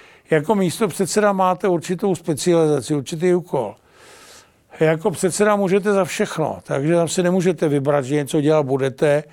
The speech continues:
a něco budete delegovat. Na konci dne jste to vy, který se prostě musí utkat s každým čertem, který přijde. Takže z tohoto pohledu,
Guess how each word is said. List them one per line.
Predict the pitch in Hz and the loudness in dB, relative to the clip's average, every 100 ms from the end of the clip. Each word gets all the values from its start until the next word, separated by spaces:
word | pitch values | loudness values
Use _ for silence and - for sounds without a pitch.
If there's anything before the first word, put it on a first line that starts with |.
| - - - | -20 -20 -6
a | 165 | -2
něco | 147 143 - 156 | 0 0 0 2
budete | 160 165 165 | 2 2 0
delegovat. | 143 139 139 151 156 160 160 | 2 0 0 2 2 2 0
Na | 143 | -8
konci | 117 185 180 - 175 | -4 -4 -4 -4 -4
dne | 143 156 | -2 -2
jste | 156 - | -2 -4
to | 151 180 | -2 0
vy, | 147 147 143 156 - - - - - | 2 2 2 0 -6 -20 -20 -20 -18
který | - 175 160 185 175 | 0 2 4 2 0
se | 170 143 | -2 -2
prostě | 147 143 - 160 | -2 -4 -2 -2
musí | 139 - 170 151 | -2 -4 -4 -4
utkat | 135 - - 147 | -4 -6 -4 -4
s | - | -2
každým | 151 131 160 156 | -2 0 0 0
čertem, | 156 143 147 156 | 0 0 0 -4
který | - 160 151 | 0 0 0
přijde. | 143 - 156 160 143 - - - - - - | -2 -6 -4 -2 -2 -6 -20 -20 -20 -20 -2
Takže | 151 156 180 170 | 0 0 0 -4
z | - | -2
tohoto | 190 214 233 180 | 0 0 0 -4
pohledu, | 139 147 214 240 180 135 | 0 2 2 2 0 -2